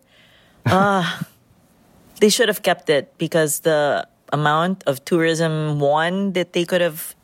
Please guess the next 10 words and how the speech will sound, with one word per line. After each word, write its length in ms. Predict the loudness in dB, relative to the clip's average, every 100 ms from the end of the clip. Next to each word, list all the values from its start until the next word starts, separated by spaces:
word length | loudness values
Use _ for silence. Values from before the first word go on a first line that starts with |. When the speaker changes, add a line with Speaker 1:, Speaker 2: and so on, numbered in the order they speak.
| -4
Speaker 2:
uh, 140 | -2 0
incurred, 520 | 0 0 0 -2 -2
grabe. 400 | -2 0 0 -4 -6 _ _ _ _ _ _ -20 -2
But 140 | 0 2
did 160 | 2
you 100 | 2
read 220 | 0 0
about 260 | 0 0 -2
how 300 | -2 -2 0
the 180 | -2